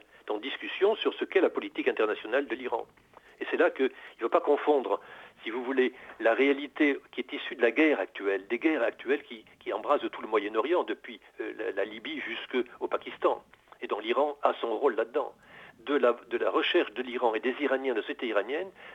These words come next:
d'avoir un rôle régional important, très influent, mais solide. Pas fondé sur une milice qui va aller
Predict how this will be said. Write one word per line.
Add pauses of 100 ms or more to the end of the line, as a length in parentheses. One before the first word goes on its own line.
d'avoir
un
rôle
régional (220)
important,
très
influent,
mais
solide. (460)
Pas
fondé
sur
une
milice (120)
qui
va
aller